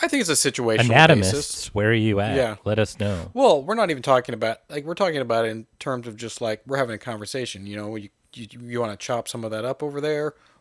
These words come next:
Speaker 1: What are you gonna call it? You know, it doesn't have to be the proper scientific ter-, uh, term.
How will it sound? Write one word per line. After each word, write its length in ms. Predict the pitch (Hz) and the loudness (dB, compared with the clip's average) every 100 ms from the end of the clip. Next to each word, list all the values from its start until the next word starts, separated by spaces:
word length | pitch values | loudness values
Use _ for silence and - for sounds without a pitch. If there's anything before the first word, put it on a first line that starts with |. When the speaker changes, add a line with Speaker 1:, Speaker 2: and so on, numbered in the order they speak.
| _ | _
Speaker 1:
What 160 | 131 127 | -4 -2
are 40 | |
you 100 | 120 | -2
gonna 160 | 107 104 | -4 -6
call 300 | - 104 82 | -6 -8 -8
it? 80 | - | -14
You 100 | 98 | -14
know, 120 | 95 | -8
it 100 | 101 | -6
doesn't 140 | 165 143 | -4 -4
have 100 | 180 | -4
to 80 | |
be 80 | 104 | -4
the 100 | 95 - | -8 -8
proper 320 | - 107 95 92 | -2 -2 -2 -8
scientific 680 | 95 92 - 95 92 _ | -8 -8 -10 -14 -16 _
ter-, 140 | - - _ _ _ | -20 -20 _ _ _
uh, 260 | 110 98 90 | -16 -14 -14
term. 320 | - 104 104 | -14 -14 -14